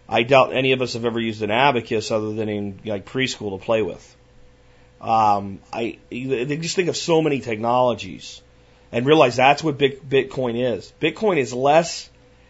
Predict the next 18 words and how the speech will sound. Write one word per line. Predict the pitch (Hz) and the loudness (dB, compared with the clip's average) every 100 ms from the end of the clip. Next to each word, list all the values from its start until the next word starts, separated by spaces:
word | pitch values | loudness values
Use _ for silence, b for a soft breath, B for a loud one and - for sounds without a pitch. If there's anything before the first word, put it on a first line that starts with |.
| b b - | b b 0
a | 123 117 120 113 110 107 _ _ _ _ - | 4 4 2 -2 -6 -10 _ _ _ _ -18
currency | - 185 175 156 - 101 104 | -6 0 0 0 -4 -8 -6
and | 107 | -6
more | 120 135 | -2 0
a | 127 110 | 0 -4
technology. | - 123 113 113 107 113 107 95 - - - _ _ _ _ _ b b b | -10 -12 -10 -10 -8 -8 -8 -10 -16 -18 -20 _ _ _ _ _ b b b
So | - | -4
now | 139 147 196 | 2 6 8
that | 208 139 | 8 4
money | 147 160 175 | 4 4 4
is | 156 | 0
becoming | 135 131 131 127 | -4 -6 -4 -4
a | 113 | -6
technology, | - 110 117 120 143 127 101 65 53 - _ _ _ _ _ - | -6 -6 -2 2 2 2 -2 -12 -16 -20 _ _ _ _ _ -20
the | |
question | 120 139 131 135 131 | -6 -2 -2 -2 -4
is, | 120 110 - b b | -4 -6 -12 b b
how | - - 143 147 156 156 156 | -12 -2 4 8 8 8 6